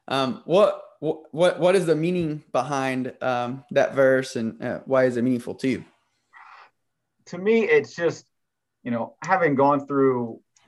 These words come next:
Speaker 2: you know, some, as, as we, we all have kind of our, <laughs> our story and our struggles, kind of some, some mental health issues, you know,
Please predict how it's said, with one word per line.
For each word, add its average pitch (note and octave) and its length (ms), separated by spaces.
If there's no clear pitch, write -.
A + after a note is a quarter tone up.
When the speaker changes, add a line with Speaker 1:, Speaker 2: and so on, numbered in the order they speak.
Speaker 2:
you C3 140
know, G2+ 160
some, A#2+ 560
as, D#3 220
as D#3+ 180
we, E3+ 180
we F3 200
all E3+ 180
have D#3 260
kind C#3+ 140
of B2+ 100
our, B2+ 420
<laughs> - 100
our C3+ 100
story D3 500
and B2 80
our A#2 100
struggles, C3 640
kind C3 120
of A#2 80
some, A2+ 280
some F3 140
mental D#3 280
health C#3 280
issues, B2+ 480
you A#2+ 100
know, A2 280